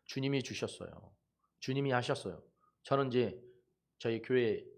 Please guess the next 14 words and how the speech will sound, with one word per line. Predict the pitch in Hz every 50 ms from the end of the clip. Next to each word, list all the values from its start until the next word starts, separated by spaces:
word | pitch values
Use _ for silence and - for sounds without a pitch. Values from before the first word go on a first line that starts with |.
| - _ _ _ _ _ _ _
그 | - 110 101
카톡방을 | - - - - - - - 147 127 120 120
보면서 | 101 107 101 104 101 - - 104 95 - -
이렇게 | 120 120 123 - 113 104 - - - -
불쑥불쑥 | 143 139 - - - 170 160 - - 131 123 - - 139 139 - - - _ _ _ _ _ _
하는 | - - 156 160 151 127 95 80 - - _ _ _ _ _ _
그런 | - 123 113 123 123 120
언어들을 | - 104 120 131 147 156 151 151 147 123
보면서 | 107 107 107 110 - 123 110 104
제가 | - 117 120 123 -
깜짝깜짝 | - - 185 180 - 208 - - 165 147 123 - 143 143
놀랄 | 120 113 123 135 147 - -
때가 | 123 117 - 104
있어요. | 85 - - - -